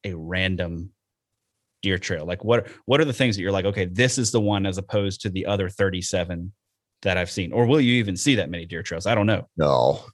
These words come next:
Speaker 2: Um, w-, it's, uh, it, what, it's what the terrain has to offer you.
Speaker 1: Okay.
Speaker 2: So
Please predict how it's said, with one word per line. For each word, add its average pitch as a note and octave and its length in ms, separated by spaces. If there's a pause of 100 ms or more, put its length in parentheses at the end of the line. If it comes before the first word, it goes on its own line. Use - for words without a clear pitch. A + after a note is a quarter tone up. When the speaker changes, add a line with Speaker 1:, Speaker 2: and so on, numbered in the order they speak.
Speaker 2:
Um, A2+ 400 (300)
w-, A2+ 320
it's, A2 360
uh, - 240
it, A2 120
what, A#2 360
it's G2+ 220
what B2 160
the A2 80
terrain F#2+ 340
has E2 280
to - 80
offer C2+ 300
you. G1+ 140
Speaker 1:
Okay. - 600
Speaker 2:
So A#2 360